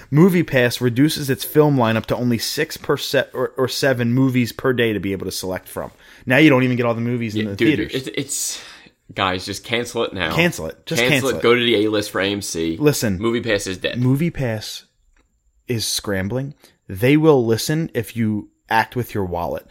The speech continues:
Speaker 2: Yeah.
Speaker 1: If you cancel your subscription with them, 'cause I believe it's month to month, you can probably go in for six months at a
Speaker 2: Yeah, you
Speaker 1: time,
Speaker 2: can. Yeah.
Speaker 1: but I believe you can do a month to month. For all you folks that you should do month to month or did month to month, leave now or forever hold your peace, because you speak with your wallet,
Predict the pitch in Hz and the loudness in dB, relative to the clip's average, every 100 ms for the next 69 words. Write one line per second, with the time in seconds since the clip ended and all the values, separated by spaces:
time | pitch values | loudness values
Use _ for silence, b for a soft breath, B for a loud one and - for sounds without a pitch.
0 | B B - 120 156 - - 127 - 160 | B B -8 -2 -2 -2 -4 -4 0 0
1 | 143 143 131 - 131 - 104 90 95 107 | -2 -4 -6 -6 -6 -4 -6 -6 -6 -2
2 | 110 110 117 143 151 139 123 - 123 92 | -2 0 0 0 0 -2 -2 -2 -2 -2
3 | - 123 117 131 120 - 135 139 139 131 | -4 -6 -4 -2 0 4 4 4 2 4
4 | 123 123 127 123 120 - 120 123 117 120 | 4 4 4 -2 -6 -4 -4 -4 -4 -4
5 | 101 117 123 73 B B B B 117 110 | -2 0 -2 -4 B B B B 0 0
6 | - 104 107 107 120 113 113 110 110 110 | -2 -4 -2 -2 -2 -2 0 0 0 -2
7 | 107 107 123 B B - - 113 147 165 | -4 -4 -6 B B -12 -2 0 0 0
8 | - 131 123 117 110 107 110 113 107 104 | 4 2 2 -2 -2 -2 -4 -2 0 -2
9 | - 123 107 90 - 104 92 117 110 101 | -4 -4 -4 -4 -8 -8 -4 -2 -2 -4
10 | - 87 87 - b b 117 131 170 143 | -6 -10 -10 -14 b b 0 0 2 0
11 | 123 101 80 87 - 104 - 120 120 120 | 0 -2 -4 -8 -12 -6 0 2 4 2
12 | 113 110 101 - 104 - 101 - 104 95 | 0 -2 -6 -6 -6 -6 -8 -6 -6 -6
13 | 107 143 - - 139 139 127 117 98 95 | -2 0 0 -2 -2 -2 -2 0 0 2
14 | 135 175 | 2 2